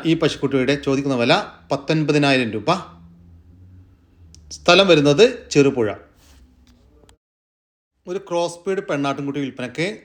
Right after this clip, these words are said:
ഏകദേശം ഒരു പത്ത് മാസത്തിൻ്റെ മുകളിൽ പ്രായമുള്ള, നല്ല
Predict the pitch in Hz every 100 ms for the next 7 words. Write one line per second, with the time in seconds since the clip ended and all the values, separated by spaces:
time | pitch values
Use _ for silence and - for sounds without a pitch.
0 | _ _ _ _ _ _ _ _ - 131
1 | 139 147 156 196 165 170 156 - 196 165
2 | 139 147 147 131 135 131 120 117 120 147
3 | 135 151